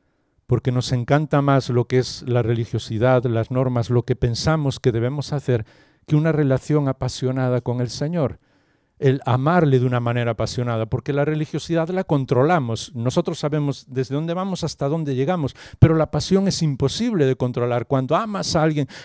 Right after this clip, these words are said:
amas a esa persona y no hay, no hay vuelta atrás, ¿me entendéis? Y eres capaz de darlo todo por esa persona. Aun a pesar de todas las dificultades de la vida, eres capaz de entregarte por esa persona.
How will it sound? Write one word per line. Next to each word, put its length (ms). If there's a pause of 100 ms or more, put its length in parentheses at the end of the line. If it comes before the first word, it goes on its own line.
(120)
amas 380
a 20
esa 160
persona 500
y 160
no 140
hay, 240 (420)
no 120
hay 80
vuelta 260
atrás, 320
¿me 100
entendéis? 580 (280)
Y 80
eres 160
capaz 300
de 100
darlo 320
todo 340
por 160
esa 180
persona. 540 (1040)
Aun 240
a 80
pesar 340
de 120
todas 300
las 180
dificultades 880
de 100
la 140
vida, 320 (200)
eres 260
capaz 280
de 80
entregarte 640
por 160
esa 200
persona. 460